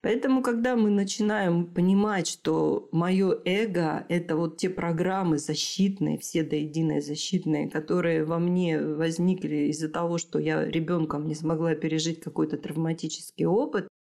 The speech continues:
мы начинаем проецировать на эго все наши <laughs> проблемы и ужасы. Все программы эго защитные. Вот если вы хотите что-то запомнить про эго, запомните одно слово. Оно выполняет функцию защиты.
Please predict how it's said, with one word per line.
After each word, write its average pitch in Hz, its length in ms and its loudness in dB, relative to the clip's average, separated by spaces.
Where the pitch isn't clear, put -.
мы 220 180 2
начинаем 185 840 0
проецировать 165 760 0
на 165 180 0
эго 220 280 2
все 220 280 0
наши 196 460 2
<laughs> - 200 -20
проблемы 165 600 2
и 160 40 0
ужасы. 156 640 0
Все 214 240 0
программы 165 680 0
эго 196 240 2
защитные. 165 1000 -2
Вот 175 120 -12
если 180 220 0
вы 175 80 -2
хотите 202 400 0
что-то 185 440 0
запомнить 156 600 0
про 151 200 -2
эго, 226 340 2
запомните 165 680 2
одно 160 260 2
слово. 151 520 0
Оно 170 280 2
выполняет 165 560 0
функцию 180 540 0
защиты. 151 800 -4